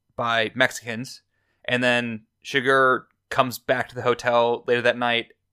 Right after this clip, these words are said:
after Llewellyn's killed and gets the money, and Ed Tom also comes to the hotel room late at night, um, and they have a non-encounter, basically,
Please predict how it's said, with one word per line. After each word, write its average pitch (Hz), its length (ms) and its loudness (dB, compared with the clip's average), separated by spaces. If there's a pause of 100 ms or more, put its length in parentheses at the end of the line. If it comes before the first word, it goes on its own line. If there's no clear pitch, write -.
(140)
after 120 440 -4
Llewellyn's 113 320 -6
killed 113 360 -4
and 110 200 -16
gets 107 160 -10
the 123 100 -10
money, 113 380 -8 (320)
and 113 380 -6 (120)
Ed 127 200 2
Tom 117 480 0 (380)
also 143 320 4
comes 113 220 -10
to 110 60 -12
the - 40 -6
hotel 113 220 -4
room 107 140 -8
late 104 120 -8
at 76 60 -16
night, 107 280 -10 (340)
um, 110 280 -6
and 104 140 -10
they 107 120 -8
have 110 160 0
a 110 60 -6
non-encounter, 110 920 -4
basically, 107 500 -8